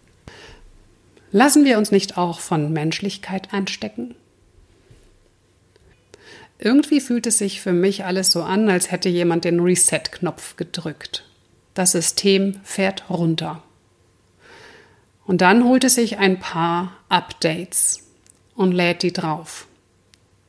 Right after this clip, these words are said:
Okay, das Hochfahren dauert eine Weile, wie wir wissen. <laughs> Also zumindest bei meinem Laptop ist das so, wenn ich ihn wieder hochfahre.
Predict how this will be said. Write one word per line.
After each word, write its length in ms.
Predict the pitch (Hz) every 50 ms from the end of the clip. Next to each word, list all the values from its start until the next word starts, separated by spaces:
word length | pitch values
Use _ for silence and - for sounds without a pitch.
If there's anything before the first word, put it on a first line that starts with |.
| _ _ _ -
Okay, 300 | 190 180 - - 202 208
das 180 | 196 190 180
Hochfahren 460 | - 202 220 226 - - 226 220 220 220
dauert 340 | 226 226 247 233 214 -
eine 140 | - 180 170
Weile, 400 | 160 170 160 160 160 165 165 151
wie 80 | 165 170
wir 140 | 165 160 160
wissen. 340 | 190 190 - - 180 185 - -
<laughs> 120 | - - -
Also 160 | 214 185 156
zumindest 480 | 160 - - 185 185 190 185 180 170 165
bei 180 | - 185 175 170
meinem 400 | 170 170 170 175 175 165 165 160 - - - - - - - -
Laptop 440 | - 180 165 165 - - - 160 -
ist 220 | 170 180 180 - -
das 160 | 165 165 175
so, 320 | 185 170 180 208 240 240 190
wenn 160 | 165 160 160
ich 140 | 160 165 180
ihn 100 | 165 160
wieder 160 | 165 180 165
hochfahre. 640 | 175 165 170 - - 185 170 180 190 214 226 269